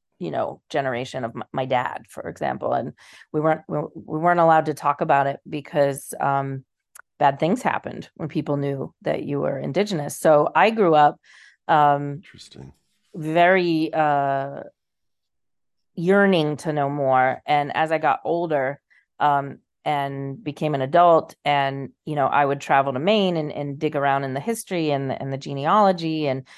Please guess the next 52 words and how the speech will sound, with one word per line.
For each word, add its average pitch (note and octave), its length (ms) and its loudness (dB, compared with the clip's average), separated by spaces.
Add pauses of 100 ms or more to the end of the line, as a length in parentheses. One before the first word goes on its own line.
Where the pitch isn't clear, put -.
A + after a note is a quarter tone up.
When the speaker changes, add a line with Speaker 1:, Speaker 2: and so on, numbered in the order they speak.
(240)
Speaker 1:
I B2+ 60 -2
would C3 100 -4
go C3+ 140 -4
to, A2 60 -10 (140)
I've D3 160 -6
been C#3+ 180 -2
to - 40 -6
Canada B3 460 2
and D3 280 4
try E3+ 200 -2
and, D#3 200 -4
you D#3 140 -6
know, C#3 240 -4
to, - 120 -20
to D#3 100 -12
find D3+ 280 -4
the C#3+ 140 -4
origins D3 480 0
of C3+ 160 -4
our, B2 400 2
of C#3 220 -6 (100)
our C#3+ 160 -4
indigenous C3+ 540 -8
side. D#3+ 480 2 (320)
That C#3+ 180 0
met D3 220 -2
with C#3+ 100 -6
some C3+ 180 -6
consternation, D3 960 -6
you E3+ 120 -4
know, D#3 280 2 (140)
<laughs> - 160 -2
on F3 200 2
my, E3 80 -6 (340)
m-, F3+ 120 -6 (180)
from F3 160 0
my D#3+ 120 2
dad D#3 400 6
and, D3+ 240 0
and D#3+ 100 -4
my D3+ 120 -4
grandma D#3 420 2
especially. D3 480 -4
They're D3 160 0
like, D3+ 100 -2
"What D#3+ 140 -2
are E3 40 -2
you, D#3+ 120 -6
what E3 160 -6
are E3+ 60 -4
you E3+ 80 -4
doing?" D3+ 400 0